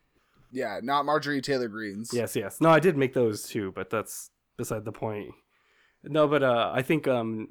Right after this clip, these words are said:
Speaker 2: for gym leader Nate, I think I'm, like, thinking about, I'm like, if I reprint those cards, I wanna, like, redo yours ability, 'cause I feel like it's a little, little, I wanna soup it up a little, you know,
Speaker 1: Yeah.
Speaker 2: buff it a little bit.
Speaker 1: I was about to say, if you want me to help you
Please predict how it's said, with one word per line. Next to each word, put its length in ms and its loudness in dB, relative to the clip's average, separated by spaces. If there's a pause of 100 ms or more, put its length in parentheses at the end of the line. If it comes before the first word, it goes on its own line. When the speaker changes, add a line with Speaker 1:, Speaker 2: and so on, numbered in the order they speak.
Speaker 2:
for 140 -16
gym 200 2
leader 160 4
Nate, 120 2
I 40 2
think 140 -4
I'm, 100 -2
like, 180 -4
thinking 220 -4
about, 220 0
I'm 60 -2
like, 180 -6 (220)
if 180 -6
I 200 4
reprint 920 -2
those 180 -2
cards, 320 -2
I 60 -4
wanna, 400 -4
like, 340 -8 (120)
redo 500 -8
yours 640 -6 (140)
ability, 640 -8
'cause 160 -12
I 60 -8
feel 180 -6
like 120 -6
it's 200 -14
a 60 -8
little, 380 -2
little, 520 0 (300)
I 20 -2
wanna 140 4
soup 300 -2
it 80 -2
up 120 -2
a 60 -8
little, 480 -8
you 140 -6
know, 180 -10
Speaker 1:
Yeah. 160 -8
Speaker 2:
buff 220 -6
it 80 -10
a 80 -10
little 280 -6
bit. 360 -8
Speaker 1:
I 100 -4
was 100 -8
about 160 0
to 60 -12
say, 240 -2
if 80 -12
you 160 -8
want 180 0
me 100 -10
to 100 -6
help 240 -4
you 440 -6